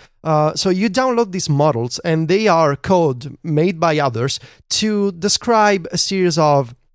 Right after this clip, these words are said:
objects or scenes or, uh, items, stuff that you want machine learning to recognize and patterns that you want to,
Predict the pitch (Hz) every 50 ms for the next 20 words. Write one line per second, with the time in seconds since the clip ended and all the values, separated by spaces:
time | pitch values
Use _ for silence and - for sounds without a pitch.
0 | _ _ _ _ _ _ _ - - - - 143 139 143 139 127 151 165 160 156
1 | - - - 139 123 117 - - - - - - 208 208 202 190 190 190 196 180
2 | - - - _ 165 156 147 143 139 135 127 - - - _ _ _ _ 139 127
3 | 123 120 117 113 113 110 110 123 - _ _ _ _ _ _ _ _ _ _ _
4 | _ 175 180 190 185 - 202 196 190 196 190 - - - _ _ _ _ - -
5 | - - - - - 233 214 226 - - 175 180 170 - - - 180 170 160 175
6 | 170 170 170 165 160 156 151 139 - - - 202 196 180 165 160 160 160 156 160
7 | 156 151 - - 127 123 147 156 156 - 165 151 151 151 151 147 143 143 143 -
8 | 139 120 120 123 - - 165 165 165 160 165 165 160 156 156 - - - - 160
9 | 139 139 135 - - 156 135 131 127 147 151 147 151 147 - - 160 147 135 123